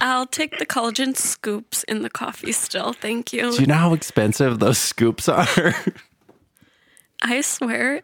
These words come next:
Speaker 1: if I find a lump of dog
Speaker 2: <laughs>
Speaker 1: treat, I'm out.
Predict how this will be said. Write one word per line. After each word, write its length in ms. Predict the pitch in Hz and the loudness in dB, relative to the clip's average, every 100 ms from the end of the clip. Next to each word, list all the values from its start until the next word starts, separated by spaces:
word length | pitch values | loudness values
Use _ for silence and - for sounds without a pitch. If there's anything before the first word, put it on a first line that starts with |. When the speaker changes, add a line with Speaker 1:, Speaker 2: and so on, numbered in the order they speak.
| - | -8
Speaker 1:
if 140 | - | -4
I 80 | 220 | -4
find 320 | - - 269 | -2 -2 0
a 60 | 339 | 2
lump 400 | 262 202 220 - | 2 2 -2 -4
of 120 | 262 262 | -2 0
dog 340 | 220 269 247 | 2 2 2
Speaker 2:
<laughs> 0 | |
Speaker 1:
treat, 440 | 294 302 277 302 - 254 - 277 - - - 214 254 349 294 339 285 - 294 | 0 2 2 0 0 -2 0 -4 -4 -4 0 2 2 2 2 2 2 2 2
I'm 160 | 220 202 | 2 2
out. 320 | 196 190 190 | 0 0 -4